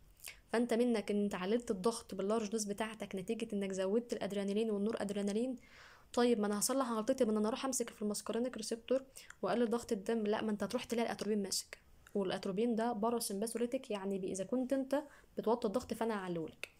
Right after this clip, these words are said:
خلاص، فدي رسمه توضيحيه كده بتوضح، آه، تاثير الاتروبين مع الاستالكولين. قال لك مثلًا هنا انت اديت، هات البتاع دي، هنا انت اديت استالكولين، آه،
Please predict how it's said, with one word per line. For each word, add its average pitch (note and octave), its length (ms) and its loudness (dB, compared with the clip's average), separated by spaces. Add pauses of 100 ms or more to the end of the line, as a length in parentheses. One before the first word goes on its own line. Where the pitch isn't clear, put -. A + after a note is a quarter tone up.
(400)
خلاص، A#3 300 0
فدي B3 360 4
رسمه B3+ 220 2
توضيحيه A3 440 2
كده A#3+ 240 0
بتوضح، A#3 640 0 (480)
آه، G3+ 100 6
تاثير A3 380 2
الاتروبين A3 580 0
مع G#3 100 0
الاستالكولين. F#3+ 640 -4 (100)
قال A#3 100 0
لك A#3+ 140 0
مثلًا A#3 260 0
هنا A#3 160 0
انت A3 160 -2
اديت، G#3+ 320 -2
هات G#3+ 120 -8
البتاع G3+ 200 -6
دي، G#3+ 140 -6 (1700)
هنا A#3+ 120 6
انت A#3+ 140 2
اديت A3 280 4
استالكولين، A3+ 880 2
آه، G3 600 0